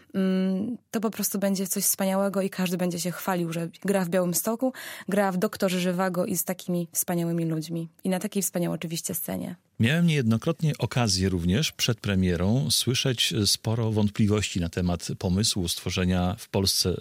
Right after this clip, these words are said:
Speaker 2: tej wersji musicalu. Chodziło o, e, porównania do tej pierwotnej wersji wymyślonej na znacznie skromniejsze warunki. Na pewno pamięta pani te założenia i ten, ten, ten pierwszy plan,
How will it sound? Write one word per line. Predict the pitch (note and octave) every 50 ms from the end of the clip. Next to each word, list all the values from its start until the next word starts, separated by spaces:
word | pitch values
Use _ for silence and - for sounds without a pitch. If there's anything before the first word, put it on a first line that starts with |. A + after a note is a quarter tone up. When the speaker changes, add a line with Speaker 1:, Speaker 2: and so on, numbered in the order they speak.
| - G2
Speaker 2:
tej | - F#2+ F#2+ F#2
wersji | F#2+ F2+ F#2 - - F#2
musicalu. | F2+ F2+ F2 F2+ - - F2+ D#2 D#2+ G2 - - - - - - - - - - - -
Chodziło | - A2 G#2 A2 A#2 A#2 A2 - - B2
o, | G#2+ G2+ G2+ G2+ G2+
e, | G2+ - - G#2+ G#2 G2+ G2 F#2+ G2 G2 G2 - -
porównania | - G2+ G2+ G2 F#2+ G#2 A2 A#2+ A2+ G#2
do | F#2+ F#2
tej | - G2+ F2+
pierwotnej | - G#2+ F#2 F2 G2+ G#2 - - G2 F#2
wersji | F2 F2+ G#2 A2 A#2 - - G#2 F2+
wymyślonej | F2 F2+ F2+ - - G#2 G2 G2 F#2+ F#2
na | F#2 F#2
znacznie | F2 - G2 G2 - - G2+ F#2+
skromniejsze | - - G#2 F#2 F#2 F#2 G#2 G2 - A2 F#2+
warunki. | F#2 F#2+ F#2+ G#2+ A#2+ B2+ A#2+ - - F#2+
Na | F#2 F#2+
pewno | G2 G#2+ G2+ G#2 G2+
pamięta | F#2+ F#2 G2+ A2+ A#2 - G#2 F2+
pani | F#2+ F2+ F2+ F2+
te | G2 G2
założenia | F#2 G#2 G2 G2 G2 F#2 F2+ F#2+ G2+ A2+ A2 G2 F#2+
i | F#2 F#2 F2+
ten, | - F#2+ F#2 F#2 F#2 F2
ten, | F2+ A2 G#2+ F#2
ten | F2 G2 F#2 F#2 F#2 F2 -
pierwszy | - G#2+ G#2+ A#2+ A2 - - G#2+
plan, | F#2 - G2 F#2 F2+ F2+ F2